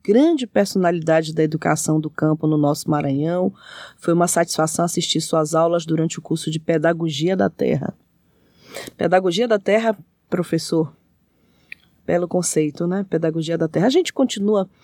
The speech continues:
ainda repetindo aquela mesma, aqueles mesmos erros da década de setenta, do Ivo viu a uva, que Paulo Freire desconstruiu, mas hoje Paulo Freire, essa grande figura <laughs> combatida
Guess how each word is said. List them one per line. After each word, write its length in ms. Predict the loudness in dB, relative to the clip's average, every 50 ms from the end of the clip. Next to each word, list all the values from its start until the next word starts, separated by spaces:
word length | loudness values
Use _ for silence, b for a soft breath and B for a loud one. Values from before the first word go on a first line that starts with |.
| B B B B B B
ainda 360 | B 2 2 2 4 4 2 2
repetindo 520 | 2 2 0 0 -2 -2 0 0 2 2
aquela 300 | 2 2 2 0 2 2
mesma, 680 | 2 2 0 -2 -2 -2 -2 -2 0 0 0 0 -2 -2
aqueles 280 | -2 -2 -4 -4 -2 -2
mesmos 440 | -2 -2 -4 -2 -2 -2 -2 0
erros 320 | 0 -2 -2 -2 -4 -2 0
da 80 | 0
década 340 | 0 0 0 -2 0 -2 -2
de 80 | -2 -2
setenta, 480 | -2 -4 -4 -2 0 -2 0 0 -2
do 160 | -2 0 2 2
Ivo 320 | 2 0 0 -2 -4 -8
viu 260 | -6 -4 -2 0 0
a 60 | 2
uva, 420 | 2 2 0 0 -2 -2 0 0 0
que 120 | 0 -2
Paulo 260 | -2 2 2 2 2
Freire 400 | 0 0 0 2 2 2 0 -2 b b b b b b
desconstruiu, 840 | -4 -4 -4 -2 0 0 0 0 -2 -4 -2 0 0 0 0 0
mas 240 | 2 2 2 4 2
hoje 120 | 0 0 2
Paulo 240 | 2 2 4 4
Freire, 400 | 2 -2 0 0 0 2 0 -2 b b b b b b b -2
essa 240 | 0 2 2 2
grande 280 | 2 4 4 2 2 2
figura 480 | 0 0 0 2 2 4 4 6 6 6
<laughs> 0 |
combatida 800 | 6 6 6 8 8 6 6 4 2 0 2 2 4 4 2